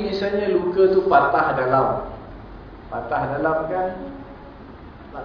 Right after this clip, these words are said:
tahu kat mana patah. Tapi doktor kata memang kena apa? Macamnya patah jari. Ibu jari patah misalnya.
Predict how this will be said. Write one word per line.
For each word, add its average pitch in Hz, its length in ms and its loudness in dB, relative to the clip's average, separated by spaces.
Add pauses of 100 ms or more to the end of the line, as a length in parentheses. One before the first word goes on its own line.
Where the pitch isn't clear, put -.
tahu 151 320 2 (560)
kat 139 160 -6
mana 143 320 -6 (240)
patah. 139 480 0 (240)
Tapi 170 240 0
doktor 160 400 2
kata 175 560 2
memang 208 560 -2
kena 185 560 2
apa? 220 400 -2
Macamnya 170 240 -6
patah 180 320 2
jari. 151 400 2 (480)
Ibu 139 160 -10
jari 151 240 0
patah 131 400 2
misalnya. 135 240 -2